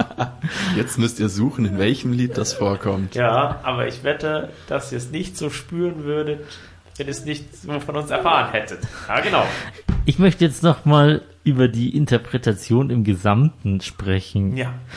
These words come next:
Speaker 3: Also für mich war der Fall irgendwie relativ klar. Für mich ging's da klar ums Älterwerden.
Speaker 2: Echt?
Speaker 3: Um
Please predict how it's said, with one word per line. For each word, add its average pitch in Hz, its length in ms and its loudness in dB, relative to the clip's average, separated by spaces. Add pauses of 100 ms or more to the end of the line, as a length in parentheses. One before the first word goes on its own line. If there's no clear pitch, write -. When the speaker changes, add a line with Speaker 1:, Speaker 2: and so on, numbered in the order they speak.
(360)
Speaker 3:
Also 147 240 4
für 131 160 2
mich 139 320 2
war 135 140 2
der 127 120 2
Fall 123 360 0
irgendwie 135 720 2
relativ 117 600 -2
klar. 107 560 4
Für - 120 4
mich 135 260 4
ging's 123 300 2
da 117 120 2
klar 123 420 2
ums 110 200 -2
Älterwerden. 156 1080 2 (260)
Speaker 2:
Echt? 151 260 -4 (180)
Speaker 3:
Um 135 440 4